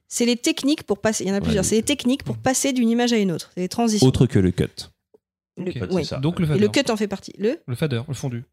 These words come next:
Speaker 1: Eh ben, en fait,
Speaker 2: Bah,
Speaker 1: c'est la
Speaker 2: on
Speaker 1: première.
Speaker 2: va dire
Speaker 1: Donc,
Speaker 2: comme
Speaker 1: le
Speaker 2: ça.
Speaker 1: premier, c'est le fondu. Le
Speaker 3: Parce
Speaker 1: fond-
Speaker 3: que ça ressemble au fromage. Donc ça, je l'ai
Speaker 1: Laisse-moi,
Speaker 3: retenu.
Speaker 1: <laughs> laisse-moi
Speaker 3: Fromage fondu.
Speaker 1: finir. Donc, le fondu,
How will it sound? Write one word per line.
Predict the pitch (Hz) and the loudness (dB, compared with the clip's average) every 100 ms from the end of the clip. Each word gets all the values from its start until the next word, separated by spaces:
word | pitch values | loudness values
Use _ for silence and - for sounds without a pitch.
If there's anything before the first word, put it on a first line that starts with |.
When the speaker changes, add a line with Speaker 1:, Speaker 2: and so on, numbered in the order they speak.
| - | -4
Speaker 1:
Eh | 202 | 0
ben, | 196 | 0
en | 185 | 0
fait, | 190 294 | 0 2
Speaker 2:
Bah, | - | 2
Speaker 1:
c'est | - 330 | 4 4
la | |
Speaker 2:
on | 247 | 4
Speaker 1:
première. | - 196 165 | 4 4 2
Speaker 2:
va | - | 0
dire | - | -2
Speaker 1:
Donc, | 180 220 | 0 2
Speaker 2:
comme | 330 | 2
Speaker 1:
le | 403 | 2
Speaker 2:
ça. | |
Speaker 1:
premier, | 254 214 180 381 - | 2 4 2 0 -2
c'est | - 349 | 2 4
le | 254 | 2
fondu. | - 165 147 330 | 2 0 0 -2
Le | 226 285 | 2 2
Speaker 3:
Parce | 139 | 2
Speaker 1:
fond- | 247 | 0
Speaker 3:
que | |
ça | - | 0
ressemble | 127 160 | 0 0
au | 156 | 0
fromage. | - 131 127 220 | 2 0 2 2
Donc | 339 | 4
ça, | 285 | 4
je | 277 | 6
l'ai | |
Speaker 1:
Laisse-moi, | 294 311 | 6 4
Speaker 3:
retenu. | - 135 139 - | 4 2 2 0
Speaker 1:
<laughs> | 208 196 147 | 0 0 0
laisse-moi | 285 220 | 0 0
Speaker 3:
Fromage | 156 320 349 | 2 2 2
fondu. | - 190 | 2 0
Speaker 1:
finir. | - - - 139 | -2 -8 -6 0
Donc, | 233 214 | 2 2
le | 208 320 | 4 4
fondu, | 440 294 226 180 180 | 4 4 2 2 0